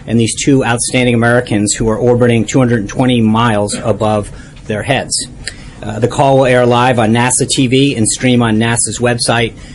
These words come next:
and Facebook page. And while we're on the topic of upcoming events, I'd like to note that the president will welcome Palestinian President Abbas for a visit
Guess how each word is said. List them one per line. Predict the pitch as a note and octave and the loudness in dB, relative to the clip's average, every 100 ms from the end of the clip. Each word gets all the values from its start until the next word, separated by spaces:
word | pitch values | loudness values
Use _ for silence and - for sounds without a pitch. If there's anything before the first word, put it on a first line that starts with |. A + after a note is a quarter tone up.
| - - | -14 -6
and | A2 | -4
Facebook | G#2 A#2 - A2+ | 0 0 0 -6
page. | - - - - - - - - - - - | -6 -10 -10 -12 -14 -20 -16 -12 -12 -14 -12
And | A2 | -6
while | G2+ A#2 A#2+ | 0 2 2
we're | |
on | A#2 | 2
the | G#2+ | 0
topic | - B2 - | 0 -2 -2
of | A2 A2+ | -2 -2
upcoming | A2 A#2+ G#2+ | -2 -2 -2
events, | G2 D3+ D#3+ - - - - | 0 0 0 -4 -8 -14 -14
I'd | - - | -10 -4
like | A#2 | 0
to | A#2+ | 2
note | A#2 A2+ | 2 0
that | |
the | A2 | -4
president | - B2+ B2 A2+ | 0 0 2 0
will | A2 A2+ | 2 2
welcome | A#2 B2+ B2+ G2+ | 2 2 0 -2
Palestinian | - A#2 A2 B2 A2+ G#2+ | -2 -4 -2 -2 0 -2
President | F#2 B2 G#2+ A2 A2 | -2 -2 0 0 -2
Abbas | G2 A#2 A#2 A#2+ | 0 0 2 0
for | - A2 | -2 -2
a | G#2+ | -2
visit | G2 A#2 A#2 A2+ | 0 0 2 -2